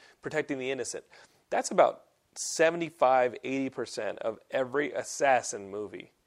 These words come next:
or every assassin story. It's all, "He was a badass assassin. He was a cold-blooded killer. Then he met the target that was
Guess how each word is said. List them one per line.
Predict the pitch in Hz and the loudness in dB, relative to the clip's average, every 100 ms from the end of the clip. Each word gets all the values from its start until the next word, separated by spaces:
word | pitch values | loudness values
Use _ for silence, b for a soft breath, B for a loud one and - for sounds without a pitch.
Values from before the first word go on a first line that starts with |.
| _ _ - | _ _ -8
or | 120 | -4
every | 147 160 180 | 2 4 4
assassin | 165 156 127 - 127 | 4 4 2 0 -10
story. | - - 120 92 - - | -10 -4 -4 -2 -6 -8
It's | 120 151 | -2 2
all, | 131 110 b b | 2 -2 b b
"He | - | -18
was | 95 92 | -14 -14
a | |
badass | 90 90 92 92 | -10 -8 -8 -10
assassin. | 87 - 98 82 - - | -10 -6 -6 -6 -12 -14
He | |
was | 98 | -16
a | - | -14
cold-blooded | - 85 - 101 117 | -12 -10 -8 -8 -8
killer. | - - - _ _ _ _ _ _ _ _ - | -12 -12 -14 _ _ _ _ _ _ _ _ -10
Then | 123 113 | -6 -6
he | 104 | -6
met | 101 95 | -10 -10
the | 98 | -12
target | - - 90 82 - _ _ _ - | -12 -8 -8 -8 -14 _ _ _ -10
that | 82 | -8
was | 95 87 - | -8 -10 -12